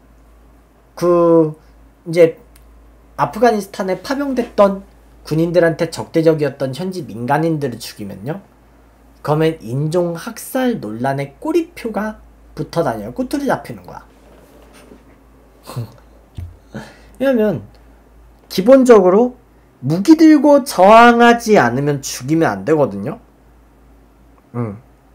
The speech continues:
어쨌든 그런 문제가 있었던 거죠. 그리고 이제 고의적이든 실수이든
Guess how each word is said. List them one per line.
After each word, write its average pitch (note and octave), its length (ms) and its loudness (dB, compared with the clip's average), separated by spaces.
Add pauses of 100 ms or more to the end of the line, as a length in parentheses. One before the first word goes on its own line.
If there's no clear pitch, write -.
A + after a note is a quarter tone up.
(1800)
어쨌든 D3 920 -4
그런 D3+ 240 -4
문제가 A#2 300 -6
있었던 G#2+ 380 -14
거죠. G2+ 300 -20 (1500)
그리고 A3 200 -2
이제 G#3 140 0
고의적이든 A3+ 920 4
실수이든 B3 800 -4